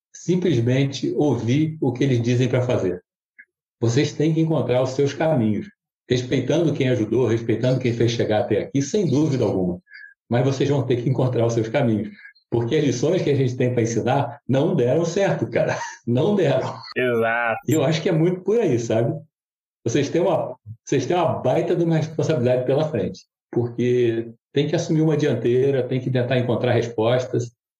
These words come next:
Speaker 1: pra coisas que são muito mais complicadas do que eram quando eu tinha a idade de vocês.
Speaker 2: Exato.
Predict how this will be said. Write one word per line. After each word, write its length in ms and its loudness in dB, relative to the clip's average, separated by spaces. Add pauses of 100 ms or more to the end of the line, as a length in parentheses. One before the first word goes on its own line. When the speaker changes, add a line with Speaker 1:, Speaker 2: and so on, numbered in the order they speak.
(220)
Speaker 1:
pra 200 0
coisas 340 0
que 120 -12
são 300 -2
muito 520 2
mais 260 0
complicadas 720 0
do 100 0
que 220 -2
eram 200 2
quando 140 0
eu 60 2
tinha 160 0
a 40 0
idade 220 2
de 60 0
vocês. 340 0 (300)
Speaker 2:
Exato. 560 0